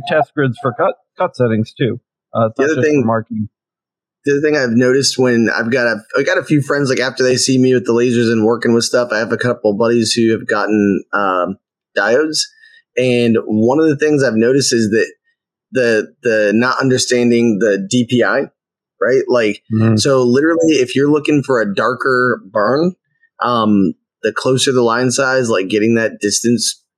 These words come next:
Speaker 2: tightened up really will give you, like, a huge difference.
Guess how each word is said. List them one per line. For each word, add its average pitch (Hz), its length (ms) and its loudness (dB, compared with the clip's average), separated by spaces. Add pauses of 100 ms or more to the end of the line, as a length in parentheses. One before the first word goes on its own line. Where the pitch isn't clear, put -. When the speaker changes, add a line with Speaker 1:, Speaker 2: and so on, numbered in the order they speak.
(140)
Speaker 2:
tightened 120 320 0
up 117 300 -4
really 117 300 2
will 113 180 0
give 107 200 -2
you, 120 360 2 (440)
like, 123 180 0 (100)
a 120 60 2
huge 160 520 0
difference. 147 540 -2